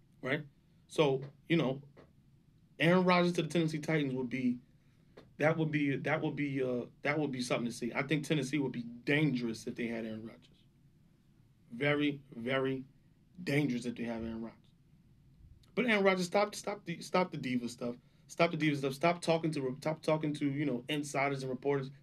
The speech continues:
Come out and make a statement. Say what you don't like. Say what you want. Say why you want out. You know, and let's just do it like that.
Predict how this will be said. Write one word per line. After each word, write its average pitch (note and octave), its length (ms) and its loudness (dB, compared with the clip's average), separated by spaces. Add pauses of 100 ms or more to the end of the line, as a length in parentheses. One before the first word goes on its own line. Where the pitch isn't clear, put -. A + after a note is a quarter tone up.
Come F3 200 -2
out E3+ 160 2
and C3 100 -4
make D#3 160 2
a D#3+ 40 0
statement. B2+ 440 -2 (520)
Say - 180 0
what F3 220 2
you F#3 60 -2
don't E3 180 2
like. C3+ 180 0
Say D3+ 160 0
what E3+ 160 0
you F#3 60 0
want. C3 220 -2
Say D#3+ 200 4
why D3+ 280 2
you E3 140 2
want B2+ 200 0
out. A#2+ 180 -6 (560)
You F3+ 80 4
know, D#3+ 180 4
and F3 80 4
let's F3+ 140 2
just - 160 -12
do G3+ 100 4
it F3 40 4
like D#3+ 180 2
that. F#3 200 -4